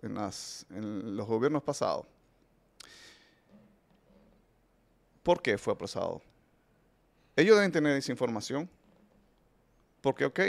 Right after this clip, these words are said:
son, los gobernantes cambian, pero eso, esos policías,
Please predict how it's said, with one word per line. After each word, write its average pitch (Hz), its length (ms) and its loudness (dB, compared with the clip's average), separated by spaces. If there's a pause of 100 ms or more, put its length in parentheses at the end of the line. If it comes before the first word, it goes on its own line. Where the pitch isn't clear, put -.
(120)
son, 139 400 0
los 131 140 6
gobernantes 127 480 2
cambian, 139 500 0 (180)
pero 127 920 8 (380)
eso, 190 340 2
esos 190 220 2
policías, 165 1400 4